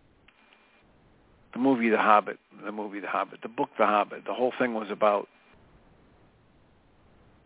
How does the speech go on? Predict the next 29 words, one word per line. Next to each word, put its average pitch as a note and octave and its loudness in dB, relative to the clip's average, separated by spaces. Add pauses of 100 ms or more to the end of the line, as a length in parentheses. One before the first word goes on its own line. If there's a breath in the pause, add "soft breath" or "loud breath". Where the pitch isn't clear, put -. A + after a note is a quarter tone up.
there A2 4
was G#2+ 0
a G#2 2 (140)
king D#3 4
under B2 2
the A2 2
mountain. A#2 2
There G#2 -10
was G2+ -12
a, G2+ -6
a G#2 -6
dwarf B2 0 (120)
king. G2 -8 (920)
And G#2 -4
they G2+ -2
dug B2 4
and G2 -10
dug A#2 2
and G#2 -8
dug, A#2+ 2
and, G#2+ -6
and G#2+ -4
they G#2+ -2 (140)
unearthed A#2+ 0 (300)
this A2+ 2 (440)
gem G#2+ 4 (100)
that G#2+ -4
was G#2 -2 (1120)
beyond A#2 4